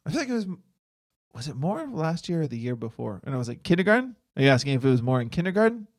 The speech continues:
the homework?" And she was like, "Yeah, am I wrong?" And I went, "No, you're not. It was more.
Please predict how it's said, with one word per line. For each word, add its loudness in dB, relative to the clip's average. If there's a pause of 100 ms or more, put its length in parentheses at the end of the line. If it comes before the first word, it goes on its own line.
(240)
the 6
homework?" 6
And 0
she -2
was 2
like, 0 (560)
"Yeah, 2
am 0
I 0
wrong?" -2
And -2
I 2
went, -2
"No, 4
you're 0
not. 0 (840)
It 2
was 6
more. -4